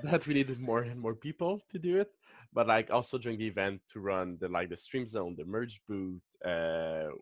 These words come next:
we usually need, uh, crew also to help with esports. So that's usually a good start if you want, if you want to start in the esport world, like, helping a Dream-,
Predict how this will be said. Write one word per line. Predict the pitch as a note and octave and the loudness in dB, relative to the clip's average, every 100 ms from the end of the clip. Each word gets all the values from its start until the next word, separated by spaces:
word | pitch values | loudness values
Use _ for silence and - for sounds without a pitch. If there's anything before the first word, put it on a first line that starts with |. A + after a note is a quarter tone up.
| - - | -16 -10
we | G#2+ | -8
usually | G2+ G2+ G#2+ G#2 G#2 G2+ | -6 -6 -4 -4 -2 -2
need, | G2+ G2 F2+ _ - | -4 -6 -8 _ -6
uh, | D#2 C#2 A#1 - _ _ | -4 -4 -8 -12 _ _
crew | - A#2+ A2+ | -8 -2 0
also | F#2+ G2 - | 0 -2 -6
to | G2 - | -8 -2
help | F#2+ F#2 | -2 -2
with | - - | -8 -10
esports. | - D3+ - G#2 E2 - | -10 -10 -4 -4 -4 -8
So | G2+ F#2+ F2+ - - - _ _ _ _ _ | -4 -2 -2 -8 -20 -20 _ _ _ _ _
that's | A#2+ A2+ | -2 -2
usually | A#2+ A#2 B2 | -6 -4 -4
a | |
good | F#2+ A2+ G2+ | 0 -2 -2
start | - G#2 G2+ | 0 0 0
if | F#2+ | -4
you | |
want, | A2 A2 _ _ | -6 -6 _ _
if | - - | -16 -6
you | |
want | A2 A2 | -4 -2
to | A#2 | -6
start | - - A#2+ D3+ | -8 2 2 2
in | A#2+ | -4
the | G2 | -6
esport | G2+ - - G2+ F2+ _ | -8 -12 -6 -4 -4 _
world, | F#2+ F#2+ F#2+ F2 | -6 -4 -4 -4
like, | F2+ E2+ F2 _ - | -6 -6 -8 _ -4
helping | G#2+ - A2+ | -2 -2 -2
a | G#2+ | -2
Dream-, | F#2+ A2+ G#2+ F#2+ | -4 -6 -4 -4